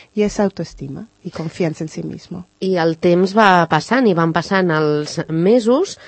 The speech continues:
Speaker 2: va, mm, evolucionant aquesta criatura i arriba el moment en què la mare i el pare ja han d'atendre, diguem, les seves obligacions.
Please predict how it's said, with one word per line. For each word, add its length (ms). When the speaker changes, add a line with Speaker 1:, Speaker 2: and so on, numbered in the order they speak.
Speaker 2:
va, 1120
mm, 420
evolucionant 840
aquesta 1400
criatura 520
i 540
arriba 440
el 100
moment 440
en 320
què 480
la 380
mare 360
i 200
el 180
pare 340
ja 220
han 160
d'atendre, 460
diguem, 400
les 160
seves 260
obligacions. 840